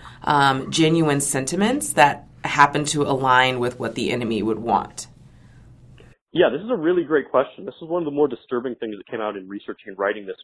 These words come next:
Speaker 2: book. There were quite a lot of Americans, and I, I would argue actually that most Americans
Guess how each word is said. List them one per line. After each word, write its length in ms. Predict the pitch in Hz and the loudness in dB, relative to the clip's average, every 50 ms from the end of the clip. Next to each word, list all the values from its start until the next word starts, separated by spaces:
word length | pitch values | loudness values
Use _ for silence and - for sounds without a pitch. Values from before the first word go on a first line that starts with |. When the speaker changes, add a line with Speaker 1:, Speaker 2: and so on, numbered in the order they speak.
| - | -4
Speaker 2:
book. 220 | 131 151 139 87 - _ _ _ _ - _ _ _ - | -2 0 0 0 -2 _ _ _ _ -20 _ _ _ 0
There 100 | - 156 | 2 2
were 180 | 147 156 208 254 | 4 4 2 2
quite 220 | - - 160 131 | 0 -2 -2 -2
a 20 | 117 | 0
lot 160 | 104 104 101 | 0 -2 -2
of 80 | 95 | -4
Americans, 520 | 95 92 95 95 95 95 - - 104 95 95 | -6 -10 -10 -10 -10 -10 -12 -14 -16 -14 -14
and 100 | 110 110 | -10 -8
I, 140 | 117 127 131 131 _ - | -8 -8 -10 -12 _ -8
I 100 | - 127 143 151 | -6 -6 -6 -4
would 80 | 165 | -4
argue 320 | 143 131 127 127 117 120 120 | -2 -2 -2 -4 -4 -4 -4
actually 320 | 113 110 _ - - 120 107 | -4 -4 _ -10 -12 -10 -10
that 120 | 110 - | -10 -10
most 240 | 104 117 160 220 - - | -8 -8 -8 -8 -8 -8
Americans 460 | 208 131 101 95 92 _ _ 101 | -8 -8 -8 -10 -10 _ _ -20